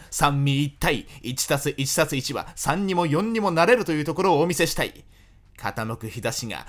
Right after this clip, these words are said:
終戦の刻印を示しているのか、残った部隊は十三。まだまだ敵が潜んでいてもおかしくない数字。マップを確認。円に入らなければ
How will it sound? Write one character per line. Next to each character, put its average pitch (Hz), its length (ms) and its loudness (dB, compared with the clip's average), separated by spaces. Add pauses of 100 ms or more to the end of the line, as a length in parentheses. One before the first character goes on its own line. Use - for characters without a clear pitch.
終 135 260 -2
戦 139 240 -2
の 139 100 2
刻 139 240 -4
印 143 260 -2
を 143 40 0
示 147 300 -2
し - 60 -4
て 143 100 0
い 139 80 2
る 143 80 0
の 120 100 -2
か、 - 220 -10 (200)
残 139 220 2
っ 143 100 -4
た 143 120 2
部 131 100 0
隊 143 160 2
は 139 140 4
十 139 200 0
三。 117 280 -4 (180)
ま 139 140 2
だ 139 80 0
ま 135 80 0
だ 131 100 0
敵 139 240 -4
が 143 80 2
潜 151 280 0
ん - 20 0
で 143 80 0
い 143 80 -2
て 151 80 -4
も 151 140 2
お 160 60 0
か 226 120 2
し - 80 -2
く - 100 -2
な 202 60 2
い 147 80 2
数 131 160 -2
字。 - 280 -10 (520)
マ 98 160 -4
ッ 95 60 -6 (100)
プ 123 100 -4
を 107 80 -2
確 104 240 -8
認。 90 200 -12 (340)
円 107 240 -2
に 107 100 -2
入 120 240 -2
ら 135 80 0
な 117 120 -4
け 101 100 -14
れ 80 60 -10
ば - 160 -16